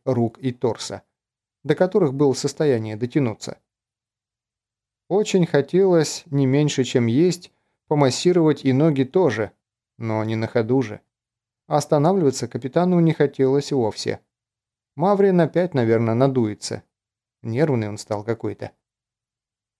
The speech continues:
"Все мы стали нервные", подумал капитан.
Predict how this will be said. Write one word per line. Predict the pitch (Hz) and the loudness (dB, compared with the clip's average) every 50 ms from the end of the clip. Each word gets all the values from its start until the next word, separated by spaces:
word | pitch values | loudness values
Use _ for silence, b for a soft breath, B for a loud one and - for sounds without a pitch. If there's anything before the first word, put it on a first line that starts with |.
| _ _ _ _ _ _ _ _ _ | _ _ _ _ _ _ _ _ _
"Все | _ - - - 143 175 | _ -18 -6 -4 -2 -2
мы | 208 214 202 190 | 0 0 -2 -4
стали | 180 - - - 117 117 117 120 | -4 -6 -6 -6 -4 -2 0 0
нервные", | 123 123 120 113 110 107 110 107 104 110 107 107 107 104 104 - _ _ _ _ _ _ _ _ _ | 0 0 0 -2 -2 -2 -4 -4 -6 -10 -8 -8 -8 -10 -12 -14 _ _ _ _ _ _ _ _ _
подумал | - 117 104 107 104 104 101 | -8 -8 -6 -6 -8 -8 -10
капитан. | - - 107 - 113 110 - 110 104 104 104 101 | -12 -14 -12 -12 -14 -10 -10 -10 -10 -10 -14 -18